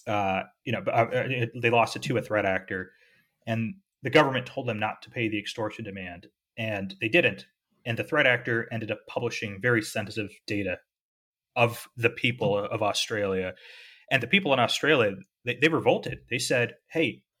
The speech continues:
you know, the harm is imposed on us as the patients, uh, and the insureds of this health insurance organization." And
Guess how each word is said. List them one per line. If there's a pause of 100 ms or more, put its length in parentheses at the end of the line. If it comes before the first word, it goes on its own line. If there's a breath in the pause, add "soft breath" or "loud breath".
(600)
you
know,
the
harm (200)
is
imposed
on
us (300)
as (180)
the (100)
patients, (460 soft breath)
uh,
and
the
insureds (100)
of
this
health
insurance
organization." (500 soft breath)
And